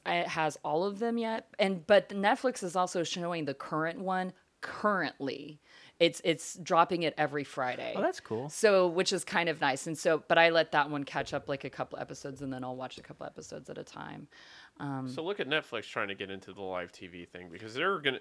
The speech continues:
Speaker 3: they're gonna get their challenge coming.
Speaker 1: Yeah. And
Speaker 2: Is
Speaker 1: I,
Speaker 2: that, that's
Speaker 1: well
Speaker 2: not the, they've dropped other
Speaker 3: November.
Speaker 2: shows on, like, not,
Speaker 3: Well,
Speaker 2: not all at
Speaker 3: they
Speaker 2: once,
Speaker 3: lose,
Speaker 2: right?
Speaker 3: they're losing all their Disney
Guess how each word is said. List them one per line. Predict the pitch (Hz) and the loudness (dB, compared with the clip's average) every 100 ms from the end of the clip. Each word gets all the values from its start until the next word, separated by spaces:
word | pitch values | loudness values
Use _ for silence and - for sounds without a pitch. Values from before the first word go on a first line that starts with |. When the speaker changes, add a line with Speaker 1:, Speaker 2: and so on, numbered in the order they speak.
| - | -2
Speaker 3:
they're | 170 277 | 0 0
gonna | 254 156 | -2 0
get | 127 - | -2 -2
their | 117 | -8
challenge | - 113 107 95 | -6 -4 -4 -6
coming. | - 101 78 _ 240 233 - | -8 -8 -10 _ -14 -14 -4
Speaker 1:
Yeah. | 165 123 - - _ _ _ _ - | 0 0 -2 -10 _ _ _ _ -2
And | 226 | 0
Speaker 2:
Is | 233 | 4
Speaker 1:
I, | |
Speaker 2:
that, | 170 196 | 2 2
that's | 175 - | 0 2
Speaker 1:
well | 180 | 0
Speaker 2:
not | - | 0
the, | |
they've | 90 120 165 - - | -4 -2 -2 -4 2
dropped | 143 127 | 4 8
other | 165 | 8
Speaker 3:
November. | 156 170 147 | 8 6 6
Speaker 2:
shows | 110 104 - - | 4 4 -2 -2
on, | 104 - _ 107 | -2 -2 _ 0
like, | 101 92 _ - | 0 0 _ -16
not, | 95 113 104 | 2 6 6
Speaker 3:
Well, | - 98 | 6 2
Speaker 2:
not | 113 101 | 4 6
all | 104 90 | 4 2
at | |
Speaker 3:
they | 95 | 0
Speaker 2:
once, | 98 160 196 | 0 2 2
Speaker 3:
lose, | 107 | 2
Speaker 2:
right? | 113 151 - | 2 0 0
Speaker 3:
they're | 143 180 | 2 2
losing | 170 143 | 0 0
all | 123 151 | 2 2
their | 175 | 2
Disney | 131 117 131 | -2 -4 -8